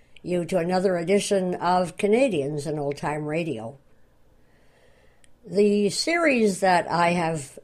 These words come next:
picked this week from our Made in Canada segment is called Famous Canadian Trials, and the show that I have, the episode,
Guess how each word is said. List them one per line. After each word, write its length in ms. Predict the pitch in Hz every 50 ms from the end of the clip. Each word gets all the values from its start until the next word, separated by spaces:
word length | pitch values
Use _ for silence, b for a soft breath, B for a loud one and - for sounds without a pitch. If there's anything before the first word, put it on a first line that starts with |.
| - -
picked 320 | - 131 127 - - - - -
this 320 | 151 202 240 240 - -
week 400 | 165 151 160 208 208 - - 196
from 360 | - - 175 170 165 165 165 - -
our 400 | 156 165 165 160 156 151 143 - - _ _ _ _ _ _ _ _ -
Made 340 | 165 180 208 214 208 202 190
in 200 | 170 156 170 160
Canada 680 | - - 196 202 208 202 180 156 - 143 131 139 131 - - -
segment 600 | - - 170 151 135 139 143 143 202 240 - - _ - _ _ - _ _ _ -
is 280 | 185 185 185 170 175
called 460 | - - 190 180 180 170 165 165 151 - _ _ _ _ _
Famous 420 | - - 240 254 277 277 165 147
Canadian 600 | - - - 196 190 196 190 180 180 165 147 147 147
Trials, 680 | 143 - 185 185 170 135 113 104 87 - - - - - _ _ _ _ _ _ _ _ _ _ _ _ _ - -
and 380 | 175 185 185 175 180 185 175 156
the 240 | 165 165 160 151
show 400 | 143 - - 214 220 233 226 233
that 220 | 226 196 185 170 170
I 140 | 160 151 160
have, 360 | 170 196 180 147 160 165 160
the 140 | 160 131 151
episode, 680 | 196 202 - 156 - - 147 120 131 165 185 214